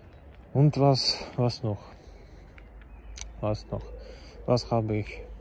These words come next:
bemerkt, als ich studierte, als ich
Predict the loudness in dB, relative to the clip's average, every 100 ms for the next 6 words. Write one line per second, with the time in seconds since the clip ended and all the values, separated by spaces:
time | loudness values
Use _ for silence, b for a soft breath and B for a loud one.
0 | -12 -12 -14 B B B B -2 2 4
1 | 2 0 -6 -14 -14 -10 -4 -4 -4 -4
2 | -6 -8 -20 B B B B -16 -4 -2
3 | 0 0 0 -2 -2 -4 -6 -16 -18 -20
4 | -18 -20 -20 B B B B -12 -4 -2
5 | -2 -2 -4 -4